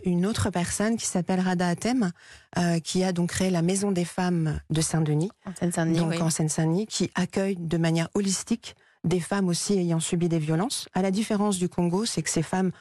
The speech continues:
Speaker 1: ne sont pas hébergées à la Maison des Femmes de Saint-Denis, mais le processus est le même.
Speaker 2: Le même.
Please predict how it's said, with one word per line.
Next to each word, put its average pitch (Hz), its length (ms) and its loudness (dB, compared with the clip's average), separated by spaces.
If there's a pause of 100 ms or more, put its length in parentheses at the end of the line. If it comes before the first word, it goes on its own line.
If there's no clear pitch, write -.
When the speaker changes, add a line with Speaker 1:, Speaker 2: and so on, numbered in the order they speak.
(140)
Speaker 1:
ne 160 40 4
sont 165 160 0
pas 214 140 0
hébergées 170 560 0
à 165 80 0
la 156 80 4
Maison 156 220 2
des 151 100 2
Femmes 160 220 0
de 151 80 0
Saint-Denis, 156 340 0 (340)
mais 185 80 2
le 175 80 0
processus 185 600 -2
est 185 60 2
le 175 60 2
même. 175 200 2
Speaker 2:
Le 196 40 0
même. 165 220 -4